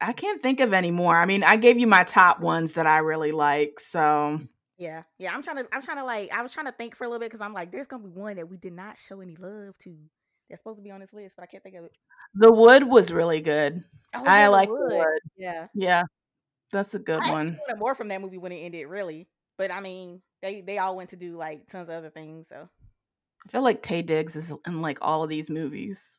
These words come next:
Speaker 1: from, like, the nineties
Speaker 2: Yeah,
Speaker 1: Black
Speaker 2: Taye
Speaker 1: love
Speaker 2: Diggs,
Speaker 1: movies.
Speaker 2: man.
Speaker 1: <laughs>
Speaker 2: That guy. He was good and he was good, like, he was, I mean, he's still good, but he, some of the <laughs> roles he plays, I'm like, he, he, he reminds me of that, like, that, um, I don't know, like, that,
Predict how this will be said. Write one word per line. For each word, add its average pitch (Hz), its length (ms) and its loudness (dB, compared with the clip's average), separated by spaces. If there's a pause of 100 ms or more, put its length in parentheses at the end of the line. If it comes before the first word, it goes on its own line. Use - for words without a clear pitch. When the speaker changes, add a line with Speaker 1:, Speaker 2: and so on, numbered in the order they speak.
Speaker 1:
from, 165 200 -8
like, 165 200 -10
the 180 80 -10
nineties 165 720 -8 (420)
Speaker 2:
Yeah, 190 260 -8
Speaker 1:
Black 160 200 0
Speaker 2:
Taye - 60 -12
Speaker 1:
love 165 100 -6
Speaker 2:
Diggs, 175 160 -8
Speaker 1:
movies. 165 440 -10 (100)
Speaker 2:
man. 156 440 -16 (600)
Speaker 1:
<laughs> - 420 -14
Speaker 2:
That 202 240 -6
guy. 151 340 -20 (140)
He 339 140 -8
was 339 100 -8
good 277 180 -4
and 240 140 -8
he 269 140 -8
was 339 140 -8
good, 254 280 -8
like, 196 200 -8 (200)
he 285 160 -12
was, 285 300 -14
I 226 60 -6
mean, 320 120 -6
he's 440 140 -6
still 285 240 -6
good, 254 340 -8
but 226 100 -8
he, 240 140 -10
some 508 160 -8
of 381 60 -12
the 554 120 -2
<laughs> - 80 -4
roles 466 160 -6 (120)
he 294 100 -12
plays, - 520 -12
I'm 233 140 -8
like, 220 120 -16 (140)
he, 330 220 -8
he, 359 140 -6 (100)
he 339 140 -8
reminds 294 400 -6
me 269 120 -14
of 233 140 -10
that, 226 240 -8
like, 226 200 -12
that, 208 320 -8
um, 180 640 -10 (1040)
I - 40 -14 (140)
don't 294 100 -14
know, 285 220 -6
like, 240 220 -8
that, 185 220 -10